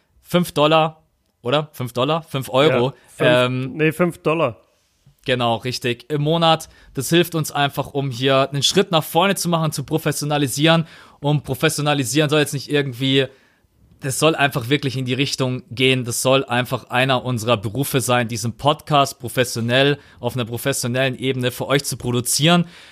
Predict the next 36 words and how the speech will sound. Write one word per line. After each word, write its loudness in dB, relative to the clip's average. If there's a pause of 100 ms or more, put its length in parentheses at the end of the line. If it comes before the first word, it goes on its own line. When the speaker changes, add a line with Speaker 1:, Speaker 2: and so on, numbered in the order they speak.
Speaker 1:
Wir -4
machen 0
das -4 (100)
super 0
gerne, 0 (400)
auch 2
für -4
das -2
Feedback. 0 (260)
Ich -8
bedanke 2
mich -4
da 2
gerne 2
in -6
jeder 0
Folge, 2 (240)
weil 0
wenn 0
ich -4
momentan 0
einfach -6
nur 0 (240)
die 2
Nachrichten 0
lese, -2
was -4
wir 0
für -6
Zuhörerzahlen 0
haben, 0 (560)
das -4
motiviert 2
einen 2
auch 2
einfach, -2